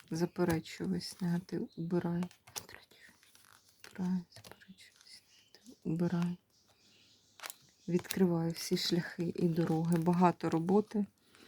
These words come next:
Скажіть, допоможіть, чи вдасться врятувати, витягти сина.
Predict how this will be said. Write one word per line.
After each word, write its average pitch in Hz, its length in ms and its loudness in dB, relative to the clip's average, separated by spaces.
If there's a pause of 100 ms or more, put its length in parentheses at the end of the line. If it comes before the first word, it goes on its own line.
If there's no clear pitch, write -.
(2250)
Скажіть, - 520 -2
допоможіть, 170 580 0
чи - 200 0
вдасться 175 560 0 (1600)
врятувати, 175 720 -2
витягти 175 640 -2
сина. 190 480 2